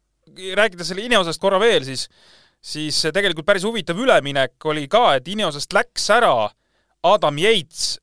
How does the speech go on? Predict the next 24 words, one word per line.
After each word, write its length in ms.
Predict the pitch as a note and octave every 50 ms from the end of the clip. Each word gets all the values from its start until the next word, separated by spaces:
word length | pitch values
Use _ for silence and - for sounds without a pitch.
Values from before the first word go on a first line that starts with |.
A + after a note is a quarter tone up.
| _ -
läks, 640 | D3 D#3+ E3+ - _ - - - - - - -
äh, 560 | C#3+ D3 D3 D3 C#3+ C#3+ D3 D3 C#3+ C#3+ C#3+ E3+
U 120 | F#3+ G3+
A 160 | G3 F3+ F#3+
E 120 | G3+ G3 G#3+
Emirates 440 | A3+ G#3 D#3+ C#3+ C#3 C#3 - -
meeskonda 680 | F#3+ A#3 C4 A3 F#3 - - E3 E3+ E3 D#3+ D3+ D3+ D#3
ja 80 | D3+ C#3+
sa 100 | D#3+ E3
juba 160 | E3+ E3 E3+
mainisid, 380 | F#3 A3+ B3 G#3+ F3 D#3 D#3
et 200 | D#3 D#3 D3+ _ _ _ _ - - _ _ _ _ -
Jay 140 | F3 G3 F#3+
Wine 380 | F3+ G3+ A#3 A#3 F#3+ D#3+ C#3+
näiteks 380 | C#3 D3 D#3 D3+ - C#3+ - -
läks 240 | D#3+ D#3 - - -
ka 180 | - G#3+ F#3+
sinna 200 | D3+ C3+ C3 C#3
Emiratesi 680 | D3+ E3+ D#3+ C#3+ B2+ B2+ C3 C3 A#2 - - C#3 C#3 C#3
meeskonda, 720 | C3+ E3 F#3 E3+ - - - C3+ C3+ C3 B2 B2 B2+ A#2+ A#2+
et 360 | A#2+ - _ _ - C3+ C3
kas 480 | - D#3 F3+ - - - - - - - _ _ _ _ _ _ _
see 300 | - - G#3+ A3+ G#3+ F#3
tiim 680 | - - A3 A3+ A3 G3+ F3+ D3+ C3+ B2 A2 A2